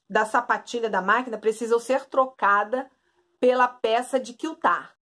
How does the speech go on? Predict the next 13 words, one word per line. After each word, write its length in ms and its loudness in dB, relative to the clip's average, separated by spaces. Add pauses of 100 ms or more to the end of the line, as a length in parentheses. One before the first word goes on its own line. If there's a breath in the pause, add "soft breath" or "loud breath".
(200)
Vou 140 0
mostrar 320 -2
isso 160 -8
tudo 240 -2
pra 160 2
vocês. 540 -8 (200)
Vamos 240 2
lá. 220 -2 (380 soft breath)
Eu 140 4
vou 180 4
quiltar 340 -2
aqui, 340 -2
ó, 200 0